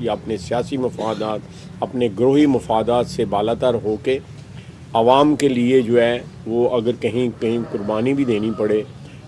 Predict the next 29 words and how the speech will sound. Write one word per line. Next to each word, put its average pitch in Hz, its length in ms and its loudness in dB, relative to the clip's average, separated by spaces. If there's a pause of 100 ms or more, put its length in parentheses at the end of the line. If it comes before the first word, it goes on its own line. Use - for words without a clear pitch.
(120)
आ, 117 240 2
तो, 120 440 0
अ, 110 540 0
म-, 107 840 -8
जो 117 140 2
है 117 140 6
वो 113 160 0
ज़रूर 110 360 -2
देनी 120 260 2
चाहिए 120 420 0
ताकि 123 460 -2
सियासी 120 600 -6
इस्तेकाम 110 580 -4
का 113 180 -2
एक 104 160 -4
तासुर 117 600 -4
जो 107 160 -4
है 113 200 -4 (360)
मुल्क 117 200 0
के 127 100 0
अंदर 113 340 2
भी 151 260 0 (440)
और 123 120 6
मुल्क 117 240 2
के 131 140 2
बाहर 117 400 4
भी 117 160 -2
जाना 104 320 -2
चाहिए 123 480 0